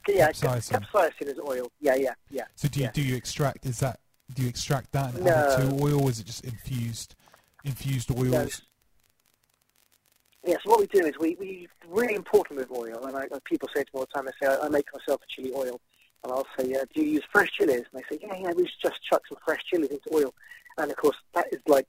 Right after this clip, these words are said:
Speaker 1: the most dangerous thing you can do. The botulism is a huge issue there. So if you're gonna be making, um, a chili oil, you need to use a dried chili. So, so what we do, we have, um, big, large vats of oil, rapeseed oil. We use a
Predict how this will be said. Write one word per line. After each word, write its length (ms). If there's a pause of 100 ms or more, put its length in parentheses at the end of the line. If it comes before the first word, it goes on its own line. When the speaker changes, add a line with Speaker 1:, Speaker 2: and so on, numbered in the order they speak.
(180)
Speaker 1:
the 100
most 240
dangerous 400
thing 120
you 80
can 140
do. 280
The 120 (140)
botulism 500
is 80
a 60 (100)
huge 220
issue 260
there. 240 (640)
So 160 (100)
if 160
you're 100
gonna 140
be 120
making, 560
um, 300
a 60
chili 280
oil, 280 (380)
you 100
need 240
to 80
use 120
a 60
dried 460
chili. 380 (640)
So, 140 (160)
so 80
what 100
we 140
do, 280
we 200
have, 220 (100)
um, 320 (240)
big, 180
large 340
vats 340
of 220
oil, 260
rapeseed 360
oil. 240
We 120
use 120
a 140